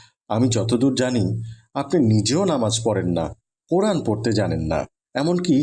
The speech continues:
আপনি মসজিদেও যান না। ভাবি ইসলামের নিয়মকানুন কিছুই মানে না।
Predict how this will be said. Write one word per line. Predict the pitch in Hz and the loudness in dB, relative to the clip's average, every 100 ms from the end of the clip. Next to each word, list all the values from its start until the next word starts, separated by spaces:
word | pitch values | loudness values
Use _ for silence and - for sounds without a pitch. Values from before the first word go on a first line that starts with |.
| - - _ | -2 -12 _
আপনি | - - 175 | -6 -2 0
মসজিদেও | 98 90 - 143 220 | 0 0 -2 0 0
যান | 185 123 | 2 0
না। | 90 78 - _ _ _ _ | 0 -4 -6 _ _ _ _
ভাবি | 165 135 127 175 180 180 - _ | -4 -2 0 0 0 -4 -12 _
ইসলামের | 98 - 131 147 165 | -6 -2 0 2 4
নিয়মকানুন | 135 147 156 180 190 185 | 4 4 2 0 0 -2
কিছুই | 101 - 208 220 | -2 0 0 2
মানে | 139 101 | 0 0
না। | 85 | -2